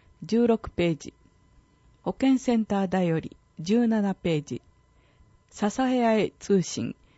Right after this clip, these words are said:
十八ページ。地域包括支援センター、十九ページ。お知らせ、二十ページ。大口町まちづくり基本条例一部改正、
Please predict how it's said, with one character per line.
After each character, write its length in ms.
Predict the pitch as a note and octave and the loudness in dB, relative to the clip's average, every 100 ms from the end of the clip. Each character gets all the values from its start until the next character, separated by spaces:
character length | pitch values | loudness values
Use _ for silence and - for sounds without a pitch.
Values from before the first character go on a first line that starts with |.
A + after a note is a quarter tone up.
| _ | _
十 180 | G#3 A#3 | 2 2
八 300 | G3 F#3+ - | 2 -4 -6
ペ 240 | - D#3 | -2 -2
ー 60 | A#2+ | -2
ジ。 200 | - - _ _ - - _ - | -8 -16 _ _ -20 -20 _ -6
地 160 | B3 | 0
域 320 | A#3+ - - - | 0 0 -6 -6
包 220 | - A3+ | 0 0
括 340 | - A3 - | 2 -4 -2
支 160 | G#3 G#3 | -6 -2
援 180 | G3 F#3+ | 0 0
セ 200 | - E3 | 0 -2
ン 100 | D3+ - | -2 -4
タ 240 | A#2 - _ _ - _ D3 | -4 -4 _ _ -20 _ -2
ー、 40 | |
十 200 | F#3+ A3 | 0 0
九 240 | - G#3 | 0 -2
ペ 260 | F#3+ - D#3 | 0 0 0
ー 80 | C3 | -2
ジ。 160 | - - _ _ _ _ _ _ - | -8 -20 _ _ _ _ _ _ -6
お 80 | |
知 160 | F#3+ A3 | -4 0
ら 140 | G#3 | 0
せ、 280 | F#3 - C#3 - _ _ _ - _ _ - | 0 -2 -4 -4 _ _ _ -20 _ _ 0
二 160 | G3 | 0
十 160 | G3 A3 _ - | 2 -2 _ -4
ペ 200 | G3 F#3 | 0 0
ー 60 | D#3 | 0
ジ。 200 | - - - _ _ _ _ _ _ _ _ _ - G3+ | -6 -12 -16 _ _ _ _ _ _ _ _ _ -4 0
大 140 | A#3+ | 0
口 300 | A#3 A3 A3+ | 0 -6 -8
町 360 | - F#3 E3 - | -2 0 0 -2
ま 220 | - G3 | -4 -4
ち 140 | G3+ C4+ | -2 -4
づ 180 | B3+ C4 | -4 -4
く 160 | G3+ | -2
り 120 | E3+ | -2
基 200 | C#3+ G3 | -4 -6
本 320 | F3+ B3 A#3 G#3 | -2 0 0 0
条 260 | A3+ G3 | 0 0
例 260 | E3+ C#3+ - - | -2 -4 -8 -10
一 240 | G3 - | -10 -6
部 120 | B3+ G#3+ | -6 -6
改 260 | - F3 | -6 -8
正、 360 | - D3+ C#3+ | -8 -4 -4